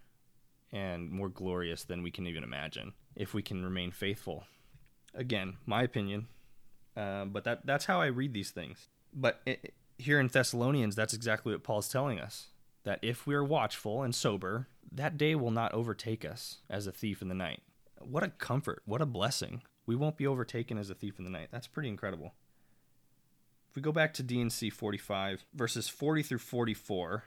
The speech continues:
Jesus Christ says, "And they shall see signs and wonders, for they shall be shown forth in the heavens above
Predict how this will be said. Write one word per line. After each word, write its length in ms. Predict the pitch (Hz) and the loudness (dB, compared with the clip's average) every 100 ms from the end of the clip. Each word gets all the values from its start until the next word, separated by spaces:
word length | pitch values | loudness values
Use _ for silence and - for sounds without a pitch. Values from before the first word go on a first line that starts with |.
| - | -2
Jesus 260 | 123 120 | 2 2
Christ 380 | - 131 104 - | 6 6 6 4
says, 460 | 110 101 101 - - - - - - - - - - | 4 6 4 0 -6 -14 -20 -20 -20 -20 -20 -20 -2
"And 160 | 113 113 | 0 4
they 140 | 143 | 4
shall 180 | - 156 | 4 0
see 220 | - 127 | 2 0
signs 600 | - 131 127 147 165 156 | 2 2 4 4 2 0
and 220 | 131 117 110 | 0 0 0
wonders, 760 | 107 131 160 104 - 101 - _ _ - - - _ _ | 4 6 6 4 2 -4 -10 _ _ -20 -20 -20 _ _
for 200 | - 107 | -2 2
they 160 | 117 | 4
shall 180 | 120 120 | 4 2
be 140 | 113 110 | 2 2
shown 340 | - 117 113 | 2 2 2
forth 400 | - 113 110 - | 0 2 2 2
in 160 | 113 104 | -2 -2
the 60 | |
heavens 440 | 101 110 113 139 151 | -2 0 0 0 0
above 480 | 131 107 101 101 | 2 2 2 -4